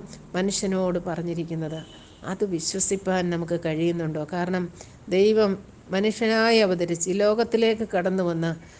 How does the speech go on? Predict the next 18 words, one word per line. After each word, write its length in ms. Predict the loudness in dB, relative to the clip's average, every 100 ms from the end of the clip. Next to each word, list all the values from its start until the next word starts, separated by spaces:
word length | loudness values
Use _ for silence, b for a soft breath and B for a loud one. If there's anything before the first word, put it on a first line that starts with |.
| B -4
തൻ്റെ 240 | 2 2
ജീവിതം 480 | 2 0 2 0 2
കൊണ്ട് 220 | 0 0 -2
മാത്രമല്ല, 640 | -2 -4 -6 -6 -6 -6
തൻ്റെ 280 | -4 -2 -2
മരണം 480 | 0 2 2 4 4
കൊണ്ട്, 260 | 4 4 0 -4 B B -8
അതിലുപരിയായിട്ട് 760 | -2 0 2 2 2 2 0 -4
തൻ്റെ 260 | -2 2 2
ഉയർത്തെഴുന്നേൽപ്പിലൂടെ 1300 | 2 2 4 4 4 4 4 2 2 0 0 0 -2 -6 -14 B B -8
താൻ 160 | -4 -2 0
പറഞ്ഞതെല്ലാം 840 | 0 0 0 2 2 2 2 0
സത്യമാണെന്ന് 1080 | -2 -4 -6 -6 2 2 4 2 0 0 -2 -6 B B -12
നമ്മുടെ 240 | -6 -4 -2
കണ്ണിൻ 320 | -2 0 0
മുൻപിൽ 300 | 0 0 0
വരച്ച് 380 | -2 -2 -4 -4
കാട്ടിയിരിക്കുകയാണ്. 800 | -2 -4 -4 -6 -6 -12 -12 -14